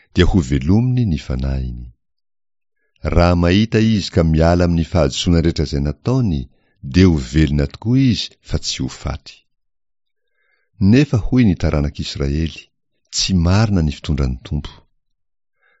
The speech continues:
Ry taranak'Israely, ny fitondrako va no tsy marina? Tsy ny fitondranareo va no tsy marina? Koa samy ho tsaraiko araka ny ataonareo avy ianareo, ry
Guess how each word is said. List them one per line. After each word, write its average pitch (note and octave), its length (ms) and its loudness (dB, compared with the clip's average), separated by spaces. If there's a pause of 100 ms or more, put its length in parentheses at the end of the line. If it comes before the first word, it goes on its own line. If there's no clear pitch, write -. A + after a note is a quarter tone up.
Ry F2 300 4
taranak'Israely, D2 1400 -2 (400)
ny E2+ 140 4
fitondrako G2+ 640 2
va E2 220 2
no G2+ 160 4
tsy - 200 -4
marina? D#2+ 560 0 (360)
Tsy - 160 -2
ny G#2+ 80 6
fitondranareo E2 800 2
va G#2+ 180 2
no G2+ 140 4
tsy - 240 -2
marina? E2+ 540 -2 (640)
Koa A#2 180 2
samy G#2+ 300 2
ho E2+ 80 -4
tsaraiko G2 500 0
araka E2+ 240 0
ny D#2 80 2
ataonareo D2 480 0
avy G2+ 180 0
ianareo, G2+ 380 2 (320)
ry - 100 -12